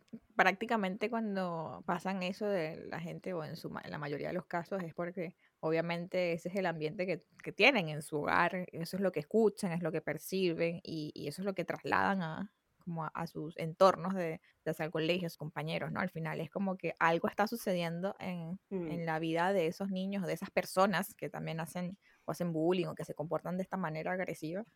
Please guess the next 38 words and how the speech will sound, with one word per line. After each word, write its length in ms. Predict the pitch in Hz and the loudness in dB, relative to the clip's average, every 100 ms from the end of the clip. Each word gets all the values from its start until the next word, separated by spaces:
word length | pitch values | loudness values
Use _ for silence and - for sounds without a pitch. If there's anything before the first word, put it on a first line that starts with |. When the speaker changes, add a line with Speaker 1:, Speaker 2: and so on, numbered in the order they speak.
| _ _ | _ _
Speaker 1:
porque 180 | 156 175 | -8 0
obviamente 500 | 156 156 156 160 156 | 2 2 -2 -4 -6
hay 220 | - 147 160 | -4 -2 0
algo 420 | 160 156 165 175 - | 0 0 -4 -6 -6
detrás 340 | 160 - 165 | -4 -2 -2
de 120 | 165 | 0
eso 200 | 160 - | -2 -2
que 280 | 185 180 190 | -4 -6 -8
los 160 | - 175 | -8 -8
lleva 400 | 175 160 165 165 | -4 0 0 0
a 60 | 156 | -2
eso. 200 | 147 - | -4 -8
Claramente 420 | - 165 165 180 208 | 0 2 2 0 0
no 60 | |
son 140 | 208 165 | -2 0
todos 120 | 160 | -2
los 100 | 151 | 2
casos, 260 | 180 - | 0 0
hay 80 | - | -6
casos 240 | - 147 185 | -6 -6 -6
que, 260 | 247 202 - | -6 -6 -8
bueno, 200 | - 156 156 | -8 -8 -6
genéticamente 720 | 156 139 - 165 160 214 262 | -6 -6 -4 -4 -4 -6 -6
eso 320 | - - 139 | -8 -8 -6
sucedió, 380 | - - 135 139 | -8 -6 -4 -4
¿no? 140 | - - | -6 -2
<laughs> 920 | 262 - - 330 269 427 302 330 311 - - | -2 0 2 4 4 4 4 4 0 -2 -16
Que 120 | - 208 | -2 0
tienen 340 | 175 165 202 | 2 2 4
cierto 720 | 208 190 - 190 175 175 208 - - _ | 4 4 4 6 6 4 0 -8 -20 _
patrón 400 | 175 170 175 170 | 4 4 2 2
hacia, 320 | 180 185 151 | 0 -2 -2
hacia 240 | - 175 | -4 -4
allá. 200 | 156 156 - - - - - | -2 -2 -4 -12 -20 -12 4
Speaker 2:
Ah, 280 | 190 196 175 | 6 6 4
sí, 180 | - 170 | 0 0
hacia 260 | 151 - | -2 -4
la, 220 | 165 170 | -6 -4